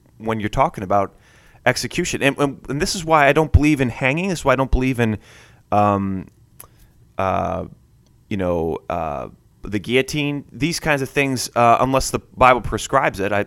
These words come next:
I know in some cases the Bible prescribes, I think, burning, I think in one case. Um,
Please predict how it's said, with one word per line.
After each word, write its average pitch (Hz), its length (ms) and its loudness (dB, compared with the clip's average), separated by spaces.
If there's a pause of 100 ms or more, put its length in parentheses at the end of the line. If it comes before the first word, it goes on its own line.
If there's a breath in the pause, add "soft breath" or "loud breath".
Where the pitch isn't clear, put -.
I 104 80 -2
know 107 140 -4
in 98 40 -4
some 110 200 -6
cases 101 300 -8
the 95 60 -8
Bible 101 260 0
prescribes, 92 640 -6
I - 80 -10
think, 85 240 -10
burning, 98 420 -8
I - 20 -18
think 90 220 -14
in 90 80 -10
one 90 160 -10
case. 87 320 -12 (720 soft breath)
Um, 110 460 4